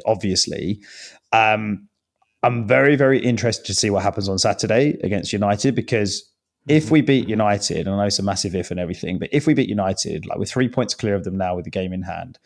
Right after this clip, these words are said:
Speaker 1: So that becomes six points, and they'll only have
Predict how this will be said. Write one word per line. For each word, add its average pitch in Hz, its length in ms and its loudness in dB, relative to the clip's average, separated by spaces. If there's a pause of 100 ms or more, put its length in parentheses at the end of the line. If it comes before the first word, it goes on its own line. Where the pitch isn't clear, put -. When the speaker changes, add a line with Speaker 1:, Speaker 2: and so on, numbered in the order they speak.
(160)
Speaker 1:
So - 120 0
that 123 80 4
becomes 139 340 4
six - 400 0
points, - 680 -2
and 104 140 0
they'll 107 240 6
only 107 260 2
have 92 460 -2